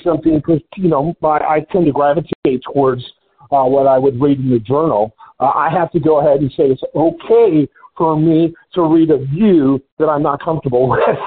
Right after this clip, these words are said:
It's okay. It's okay. It's good for me so I can understand what the other perspectives are. And sometimes my views get modified, which is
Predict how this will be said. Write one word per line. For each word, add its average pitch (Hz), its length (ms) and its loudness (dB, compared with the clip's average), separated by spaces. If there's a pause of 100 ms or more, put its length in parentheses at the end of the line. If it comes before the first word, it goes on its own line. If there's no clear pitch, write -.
(320)
It's 226 300 2
okay. 214 300 -2 (360)
It's 147 200 -2
okay. 196 240 -2
It's 147 240 0 (120)
good 269 280 0
for 165 120 0
me 127 260 0 (240)
so 170 140 0
I 156 60 0
can 165 160 0
understand 165 600 0
what 143 160 0
the 139 180 0 (220)
other 151 240 0
perspectives 135 560 -2
are. 233 200 0
And 196 120 0
sometimes 208 540 -2
my 185 180 2
views 208 260 0
get 247 180 0
modified, 160 680 -2
which 139 180 0
is 143 100 0